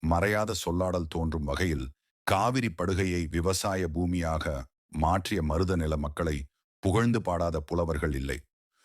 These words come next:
"உழுதுண்டு வாழ்வாரே வாழ்வார்" என்ற வள்ளுவ பெருந்தகையின் வார்த்தைகளை காட்டிலும்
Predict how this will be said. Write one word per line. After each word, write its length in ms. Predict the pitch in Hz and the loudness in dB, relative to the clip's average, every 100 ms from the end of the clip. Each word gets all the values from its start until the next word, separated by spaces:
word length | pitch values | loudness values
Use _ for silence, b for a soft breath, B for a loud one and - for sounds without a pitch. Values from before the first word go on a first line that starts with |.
| b b | b b
"உழுதுண்டு 600 | 90 127 156 143 143 131 95 | 4 6 6 4 4 2 2
வாழ்வாரே 720 | 98 110 107 107 107 107 104 - | 0 0 0 0 0 -2 -4 -4
வாழ்வார்" 600 | 78 90 101 98 98 92 | 0 2 2 2 0 0
என்ற 300 | 80 76 76 | -2 -2 -2
வள்ளுவ 440 | 78 95 104 98 82 | 0 2 2 0 0
பெருந்தகையின் 520 | 82 87 85 90 76 | 0 0 0 0 0
வார்த்தைகளை 500 | 67 85 87 85 78 | -2 -2 -2 -2 -2
காட்டிலும் 540 | 76 78 76 80 76 | -2 -4 -2 -2 -2